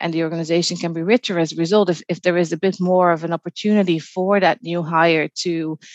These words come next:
uh, to express what they've learned and to share that with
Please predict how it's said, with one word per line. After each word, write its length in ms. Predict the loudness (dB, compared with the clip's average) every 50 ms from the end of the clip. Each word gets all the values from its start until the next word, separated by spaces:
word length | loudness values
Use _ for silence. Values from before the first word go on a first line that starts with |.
| -20 -20 -20 -18 -6 0 4
uh, 380 | 4 6 6 6 6 4 2 0 -4
to 100 | -4 -4
express 500 | -4 -4 -6 -2 2 2 2 2 0 -2
what 140 | -4 -2 -2
they've 220 | -2 -4 -2 -2
learned 400 | -2 0 2 2 2 0 -2 -4
and 100 | -6 -8
to 80 | -6 -8
share 340 | -6 -2 0 2 4 4
that 300 | 4 4 4 2 2 0
with 260 | -2 0 0 -2 -4